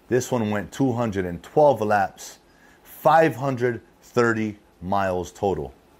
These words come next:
was raced. That is unbelievable. Hey, kudos to the entire team. For those that watch these, these, these races,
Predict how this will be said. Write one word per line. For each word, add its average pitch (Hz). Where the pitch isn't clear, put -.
was 78
raced. -
That 101
is 90
unbelievable. 90
Hey, 95
kudos 175
to 127
the 107
entire 104
team. 78
For 117
those 202
that 139
watch -
these, 95
these, 87
these 87
races, 82